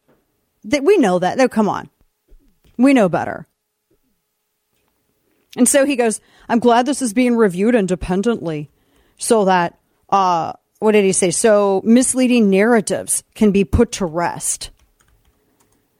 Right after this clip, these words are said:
Mm, not really sure that, I don't think he means that. <laughs> But he, the thing is, though, is that,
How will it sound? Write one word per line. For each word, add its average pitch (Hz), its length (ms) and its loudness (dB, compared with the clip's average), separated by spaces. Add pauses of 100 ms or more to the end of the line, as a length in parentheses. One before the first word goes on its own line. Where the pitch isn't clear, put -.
(680)
Mm, 311 1120 -4 (480)
not 349 240 0
really 285 260 2
sure 220 440 0
that, 202 240 -2
I 240 80 0
don't 226 160 0
think 180 120 -4
he 175 80 -4
means 165 280 -6
that. - 260 -4
<laughs> - 1300 -20
But 302 100 0
he, 349 460 0 (260)
the 285 120 0
thing 330 200 2
is, 370 320 2
though, 208 400 0 (380)
is 269 240 0
that, 294 260 0